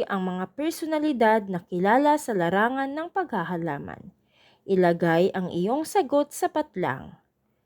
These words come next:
Una, kape. Ikalawa, organikong gulay. Ikatlo, dragon fruit. Ikaapat, saging.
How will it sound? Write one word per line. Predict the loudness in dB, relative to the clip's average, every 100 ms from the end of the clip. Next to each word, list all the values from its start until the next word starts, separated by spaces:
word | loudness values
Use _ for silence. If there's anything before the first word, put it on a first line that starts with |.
| _ _ _ _ _
Una, | 2 2 2 0 -4 -14 _ _ _ _ _
kape. | -8 -2 2 2 0 -8 _ _ _ _ _ _ _ _ _ _ _ _ -6
Ikalawa, | 2 4 4 4 4 4 2 -4 _ _ _ _ -6
organikong | 0 2 4 4 4 2 0 0 0 -2
gulay. | 2 4 2 -2 -6 -14 _ _ _ _ _ _ _ _ _ _ -12
Ikatlo, | -4 -2 -4 0 4 6 4 0 _ _ _ _ _
dragon | -14 -2 2 4 2 -2 -4
fruit. | -6 -2 0 -2 -6 _ _ _ _ _ _ _ _ _ -8
Ikaapat, | -4 -4 0 0 0 0 0 -2 _ _ _ _ _
saging. | -12 -8 2 4 4 0 -4 -6 -10